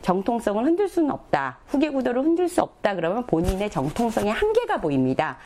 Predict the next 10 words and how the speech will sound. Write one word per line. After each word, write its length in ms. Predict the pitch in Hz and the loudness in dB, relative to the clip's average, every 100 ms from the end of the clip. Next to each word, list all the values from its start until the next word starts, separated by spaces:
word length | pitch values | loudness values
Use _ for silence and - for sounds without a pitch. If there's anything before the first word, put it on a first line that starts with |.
| - - - | -20 -20 -4
이 100 | 208 | -4
때문에 340 | 208 214 220 262 | 0 0 0 -6
그것이 460 | - 180 233 247 | -4 0 0 0
아니라 420 | - 123 131 190 185 | -4 -2 -2 -2 -4
굉장히 360 | 156 151 175 | -4 -2 -2
인간적인 680 | 175 233 277 320 254 196 190 | 0 0 2 0 -2 -2 -2
측면에서 580 | - 165 131 120 127 117 - - | 0 0 0 0 -2 -4 -10 -8
형을 540 | - 269 269 285 381 480 - - | -2 0 2 0 -2 -4 -10 -4
존중하고 920 | 170 165 165 180 170 151 156 233 294 | 0 0 0 0 0 -2 0 0 -2
사랑하는 680 | 330 330 359 339 254 147 139 | -4 -2 0 0 -2 -4 -8